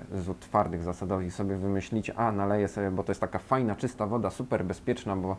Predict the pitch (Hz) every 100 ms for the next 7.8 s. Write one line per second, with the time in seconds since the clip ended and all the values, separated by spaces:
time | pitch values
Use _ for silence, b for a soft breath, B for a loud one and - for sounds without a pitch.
0 | B B B B B B B B B B
1 | B 117 - 113 - 123 127 107 117 107
2 | 98 92 123 120 110 117 117 117 123 135
3 | 127 107 110 104 107 113 - 113 90 104
4 | - 139 139 151 139 85 - 101 101 101
5 | 98 104 104 101 101 101 101 101 101 95
6 | 95 98 98 101 98 92 98 104 98 101
7 | - 110 90 90 85 80 110